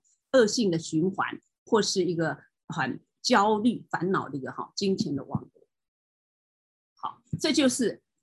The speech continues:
百分之二十的知识需要我们百分之八十哈的一个行动力。好，今天各位都来听神国理财。二十年前，我跟我先生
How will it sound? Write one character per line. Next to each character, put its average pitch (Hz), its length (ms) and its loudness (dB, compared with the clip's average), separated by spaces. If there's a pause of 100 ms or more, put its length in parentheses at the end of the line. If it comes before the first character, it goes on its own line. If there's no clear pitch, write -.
(100)
百 202 180 2
分 311 200 4
之 320 140 -4
二 302 100 -2
十 240 140 -8
的 180 80 -10
知 220 260 -8
识 - 340 -12
需 - 240 -8
要 285 120 0
我 196 40 -6
们 175 180 -4
百 - 160 -8
分 226 200 -4
之 - 280 -10
八 254 240 -4
十 - 320 -10
哈 - 220 -6
的 185 60 2
一 175 40 -2
个 196 60 -4
行 180 340 2
动 160 280 2
力。 165 140 -4 (400)
好， 170 180 0
今 311 180 4
天 330 120 6
各 320 120 0
位 269 100 6
都 262 120 2
来 196 120 -2
听 208 180 0
神 170 160 -4
国 160 120 -4
理 147 100 -4
财。 - 260 -14 (480)
二 359 180 6
十 208 220 2
年 202 240 6
前， 175 300 0
我 180 140 2
跟 285 140 0
我 196 100 2
先 190 260 4
生 180 320 -2